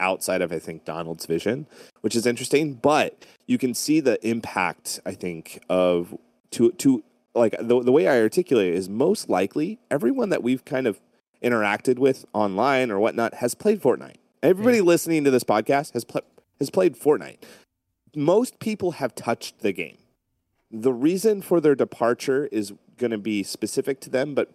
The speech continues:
Speaker 1: possibly because of just the skill set change that has happened. And so I think, like, when you say, "Hey, the glory days are back," without having context of what <laughs> it is like anymore, you're coming back whether or not,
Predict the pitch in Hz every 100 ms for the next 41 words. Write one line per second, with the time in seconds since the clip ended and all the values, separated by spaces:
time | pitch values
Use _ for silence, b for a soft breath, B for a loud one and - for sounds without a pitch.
0 | _ - - 135 175 - 107 104 92 -
1 | - - 117 110 104 92 98 - - -
2 | - 127 131 82 - - - 64 - -
3 | - 85 87 - 80 - - - B B
4 | B - 113 156 135 131 165 170 151 -
5 | 123 143 170 - 139 123 107 b b _
6 | 151 165 131 104 98 - _ - 110 131
7 | 151 190 160 131 117 95 90 85 80 -
8 | - - _ _ _ _ 107 110 127 127
9 | - 90 - 123 107 95 110 107 117 120
10 | 101 92 101 - _ 101 113 98 90 90
11 | 104 107 123 131 151 170 B B B -
12 | 170 - 247 262 185 151 156 - 151 170
13 | 196 180 156 143 -